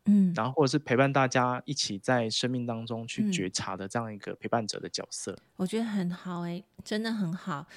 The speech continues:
Speaker 1: 尤-，尤其是在我们刚开始的时候，是去年，呃，其实也就是二零二一年的时候，五月份，我们开始了彼此的，就是 Podcast 的创作的生活。其实一直到现在，疫情没有结束，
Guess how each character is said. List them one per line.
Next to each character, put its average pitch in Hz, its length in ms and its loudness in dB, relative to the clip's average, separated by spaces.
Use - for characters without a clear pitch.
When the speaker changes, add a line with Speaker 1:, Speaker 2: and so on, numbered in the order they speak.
Speaker 1:
尤-， 208 160 4
尤 220 160 2
其 226 220 -2
是 233 480 0
在 233 280 2
我 180 160 6
们 156 360 4
刚 240 200 0
开 285 220 0
始 - 160 -2
的 170 100 0
时 151 140 -2
候， 180 80 2
是 226 100 -4
去 277 280 -4
年， 165 520 0
呃， 170 240 -2
其 - 160 -4
实 233 160 -2
也 196 80 4
就 180 80 0
是 - 160 -2
二 240 200 4
零 190 200 2
二 220 140 -4
一 202 180 2
年 180 260 2
的 165 120 0
时 - 220 -6
候， 185 180 -2
五 160 200 -2
月 196 180 2
份， 190 280 -4
我 170 80 -2
们 175 140 0
开 220 240 -4
始 - 240 -4
了 151 100 -2
彼 165 220 -4
此 180 380 -4
的， 151 320 -2
就 185 140 -6
是 185 60 -6
Podcast 185 480 -8
的 147 80 -8
创 175 260 -6
作 170 220 -4
的 - 200 -8
生 165 340 -6
活。 - 320 -8
其 - 160 0
实 339 340 0
一 320 100 4
直 240 120 2
到 269 160 2
现 254 280 2
在， 254 260 0
疫 269 140 2
情 - 280 2
没 170 140 4
有 196 140 4
结 135 280 -6
束， - 220 -12